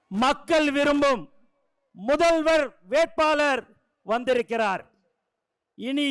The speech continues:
எப்போதும் ஈரோடு தளபதியின் கோட்டை. தயார்படுத்திக் கொள்ளுங்கள்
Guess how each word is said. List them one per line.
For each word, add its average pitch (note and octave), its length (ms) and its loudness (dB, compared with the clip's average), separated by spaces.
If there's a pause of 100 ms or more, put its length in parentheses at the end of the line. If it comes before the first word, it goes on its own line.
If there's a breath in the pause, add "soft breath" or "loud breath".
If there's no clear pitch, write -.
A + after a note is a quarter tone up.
(120)
எப்போதும் D4+ 560 2 (840)
ஈரோடு D#4 480 2 (600)
தளபதியின் D4+ 800 2 (140)
கோட்டை. D#4 520 2 (1500)
தயார்படுத்திக் D#4+ 920 0
கொள்ளுங்கள் D4+ 480 2